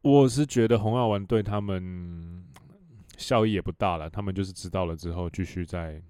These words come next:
底层打滚的那一种，这种人占大多数。那他们这种人想要的都是短期解，没错，有可能就是正在听这个 podcast 的你，我就在讲你。呃，短期解怎么做呢？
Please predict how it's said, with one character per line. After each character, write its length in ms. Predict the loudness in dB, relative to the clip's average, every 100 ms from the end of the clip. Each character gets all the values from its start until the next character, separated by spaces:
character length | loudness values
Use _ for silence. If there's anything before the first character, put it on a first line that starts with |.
| _ _ _ -14
底 140 | -10 -6
层 180 | -6
打 160 | -4 -6
滚 200 | -6 -8
的 60 | -8
那 140 | -10
一 60 | -10
种， 160 | -12 -18 _ _ _ _ _ _
这 120 | 0
种 140 | 2 2
人 100 | 0
占 180 | -4 -4
大 160 | -4
多 180 | -2 -4
数。 180 | -6 -8
那 80 | -6
他 140 | -4
们 160 | -4 -4
这 100 | -4
种 220 | -2 -2
人 140 | -6
想 180 | -6 -6
要 120 | -4
的 60 | -4
都 160 | -6 -6
是 300 | -8 -10 -12 _ _ -4
短 140 | -4
期 220 | -2 -6
解， 260 | -6 -12 -12 -8
没 120 | -2
错， 240 | 0 0 0
有 160 | 0
可 100 | 2
能 240 | -2 -4 -10 _ _ _ -2
就 100 | -2
是 100 | -2
正 160 | -4
在 100 | -4
听 200 | -6 -8
这 140 | -6 -6
个 80 |
podcast 400 | -4 -6 -4 -6 -8
的 120 | -12
你， 200 | -10 -16 _ _ _ _ _ -14
我 100 | -8
就 140 | -4 -2
在 100 | -2
讲 280 | -6 -8 -8
你。 100 | -10 _ _ _ _ _ _ _ -20 -20 -20 _ _
呃， 340 | -2 0 0
短 180 | 2 2
期 160 | 2 4
解 160 | 4
怎 100 | 4
么 100 | 0
做 280 | 4 6 6
呢？ 320 | 6 2 0